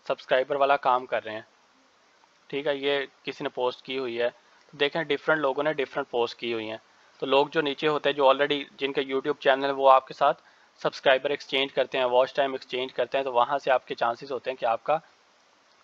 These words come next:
वॉच टाइम कंप्लीट हो जाएगा। फिर यहाँ पे आप देखो यहाँ पे हमारे पास ग्रुप आ जाता है, ये आप,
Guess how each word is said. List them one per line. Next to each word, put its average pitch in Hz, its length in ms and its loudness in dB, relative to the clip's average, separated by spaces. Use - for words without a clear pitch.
वॉच 127 220 2
टाइम 156 160 0
कंप्लीट 127 480 -6
हो 123 140 -6
जाएगा। 107 300 -4
फिर 135 100 8
यहाँ 135 300 10
पे 147 80 6
आप 135 120 8
देखो 131 300 0
यहाँ 127 320 2
पे 135 80 2
हमारे 127 300 2
पास 123 280 0
ग्रुप 123 460 0
आ 123 120 10
जाता 120 260 0
है, 123 160 0
ये 120 280 -4
आप, 117 340 0